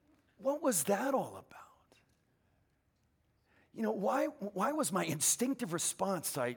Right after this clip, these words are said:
I guess, impress my neighbor with my fitness level? Like he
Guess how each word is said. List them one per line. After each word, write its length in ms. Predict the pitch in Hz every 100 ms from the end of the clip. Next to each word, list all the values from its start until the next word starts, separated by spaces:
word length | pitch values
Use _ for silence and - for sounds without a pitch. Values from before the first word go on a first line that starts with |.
| 117
I 60 |
guess, 440 | 110 131 214 - 120
impress 720 | 117 - - 117 143 - 98
my 260 | 101 95 - - -
neighbor 580 | 107 120 131 202 214 104
with 280 | 95 104 92
my 180 | 104 110
fitness 580 | - 175 - 165 -
level? 300 | 110 101 117
Like 380 | 139 170 277 - - -
he 340 | - 175 180